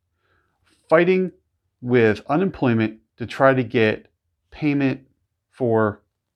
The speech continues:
well, for my unemployment benefits. And that sucks too. And this episode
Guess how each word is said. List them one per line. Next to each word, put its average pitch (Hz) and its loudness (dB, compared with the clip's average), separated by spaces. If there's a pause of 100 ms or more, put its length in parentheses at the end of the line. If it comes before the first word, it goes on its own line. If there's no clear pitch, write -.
(460)
well, 131 -2 (200)
for 131 -4
my 123 0
unemployment 120 -2
benefits. - -14 (560)
And 165 2
that 160 0
sucks - -8
too. - -8 (1400)
And 185 4
this 214 2
episode 196 0